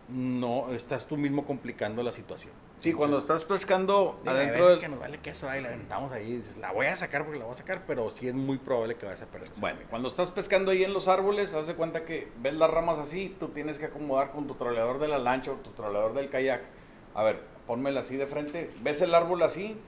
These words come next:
Speaker 2: y tienes que mover el troleador o la embarcación a manera de que el árbol se vaya abriendo y ahí es donde haces el tiro en medio.
Speaker 1: Sí.
Speaker 2: Porque si lo haces por acá, por atrás, esto, esto me quiere decir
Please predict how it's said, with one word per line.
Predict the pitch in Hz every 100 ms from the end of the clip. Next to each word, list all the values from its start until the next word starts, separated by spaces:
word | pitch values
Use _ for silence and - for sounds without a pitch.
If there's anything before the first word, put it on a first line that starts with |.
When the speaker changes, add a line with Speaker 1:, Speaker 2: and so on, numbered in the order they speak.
| - - - - -
Speaker 2:
y | 127
tienes | - 139 160 165
que | - 165
mover | 170 160 156 165
el | 170 170 -
troleador | 147 131 123 123 151 190 - - -
o | 120
la | 127
embarcación | 120 120 120 - 117 - 127 117 -
a |
manera | 120 117 113 123 143
de | 139
que | 131
el | 113
árbol | 117 120 135 127
se |
vaya | 110 120 131
abriendo | 131 147 156 127 131 - - - - - -
y | 120
ahí | 110
es | 110
donde | 120 120
haces | 139 107
el | 95
tiro | 95 95
en | 92
medio. | 76 -
Speaker 1:
Sí. | - - - - -
Speaker 2:
Porque | 110 143 -
si | 110
lo | 117
haces | 147 196
por | - 165
acá, | 120 139 135
por | 139 123
atrás, | 107 143 151 -
esto, | 117 - -
esto | 131 165
me | 151
quiere | 117 147
decir | 147 139 151